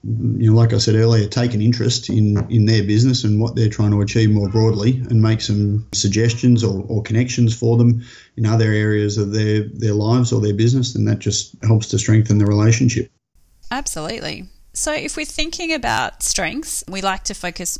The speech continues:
Speaker 2: most of our attention on that. But I think it is also worth t-, just touching on for a minute. Is there a weakness you feel like you have that you actually partner up with someone else to mitigate that weakness?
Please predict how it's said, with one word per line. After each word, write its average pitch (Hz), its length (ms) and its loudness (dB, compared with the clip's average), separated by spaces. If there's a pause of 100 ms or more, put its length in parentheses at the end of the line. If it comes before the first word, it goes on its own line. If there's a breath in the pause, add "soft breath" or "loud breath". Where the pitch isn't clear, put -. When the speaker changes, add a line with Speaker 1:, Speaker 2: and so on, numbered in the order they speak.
(140)
Speaker 2:
most 180 300 -4
of - 60 -8
our 170 80 -2
attention 175 420 -4
on 170 140 -12
that. 147 400 -6
But 220 100 -6
I 247 60 -2
think 320 180 -8
it 339 80 -6
is 220 180 -4
also 208 320 -4
worth 170 380 -4
t-, - 160 -2
just - 240 -6
touching 208 340 -4
on 185 180 -8
for - 160 -10
a 175 40 -10
minute. 180 640 -8
Is 254 160 -10
there 285 200 -4
a 214 80 -4
weakness 175 680 -6
you 190 80 -8
feel 185 160 -6
like 175 180 -6
you 196 60 -14
have 247 340 -4
that 202 120 -6
you 285 100 -8
actually - 260 -4
partner 165 360 -8
up 165 140 -10
with 170 120 -10
someone 165 320 -8
else 160 460 -6
to 180 420 -6
mitigate 202 480 -8
that - 180 -12
weakness? - 540 -12